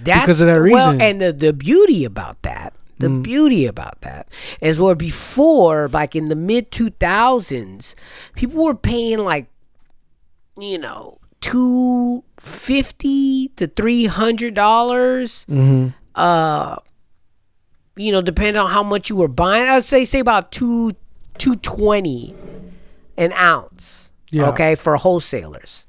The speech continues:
Speaker 2: Uh-huh.
Speaker 1: it's about two twenty, and then you up it from there to, to, to, to distribute, right? But now you could get an ounce for, like, a hundred dollars
Speaker 2: Mm-hmm.
Speaker 1: of some pretty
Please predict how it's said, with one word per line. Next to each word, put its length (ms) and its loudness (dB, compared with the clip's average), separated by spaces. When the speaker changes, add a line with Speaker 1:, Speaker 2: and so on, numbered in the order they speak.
Speaker 2:
Uh-huh. 220 0
Speaker 1:
it's 100 -4
about 240 0
two 160 -8
twenty, 480 -2
and 100 -2
then 140 -2
you 160 -4
up 180 -2
it 80 -4
from 240 -8
there 240 0
to, 140 -6
to, 240 -8
to, 220 -10
to 200 -12
distribute, 680 -4
right? 320 -6
But 260 -2
now 680 -2
you 180 -2
could 300 -4
get 160 0
an 180 -6
ounce 240 0
for, 120 -6
like, 160 -2
a 100 -6
hundred 320 0
dollars 720 0
Speaker 2:
Mm-hmm. 180 2
Speaker 1:
of 100 4
some 240 -2
pretty 480 0